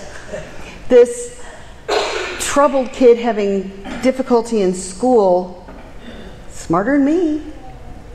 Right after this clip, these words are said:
smarter than me. I'm like, "Wow." I said, "That's what you need to be showing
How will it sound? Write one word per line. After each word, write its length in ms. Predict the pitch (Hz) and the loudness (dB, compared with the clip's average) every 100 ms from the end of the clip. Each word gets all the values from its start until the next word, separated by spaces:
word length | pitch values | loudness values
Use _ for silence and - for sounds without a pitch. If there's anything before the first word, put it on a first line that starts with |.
| - - | -16 -10
smarter 440 | - 254 302 339 | 0 2 2 2
than 240 | 269 208 | 2 2
me. 440 | 185 339 359 349 349 - | 4 4 4 2 0 -2
I'm 140 | 233 247 | 2 4
like, 200 | 214 190 - - - - - - - - - - - - | 2 0 -6 -10 -10 -12 -14 -12 -12 -12 -14 -16 -10 0
"Wow." 500 | 190 170 127 82 - - | 2 2 0 -2 -6 -4
I 80 | 180 | -2
said, 240 | 185 175 165 - - - | 0 0 -2 -8 -12 -8
"That's 540 | 156 156 311 - - | -4 0 -2 -2 -4
what 200 | 196 185 | -2 0
you 60 | 185 | 0
need 140 | 170 | 0
to 60 | 160 | 0
be 100 | 160 | -4
showing 500 | - 160 151 147 | -2 0 0 0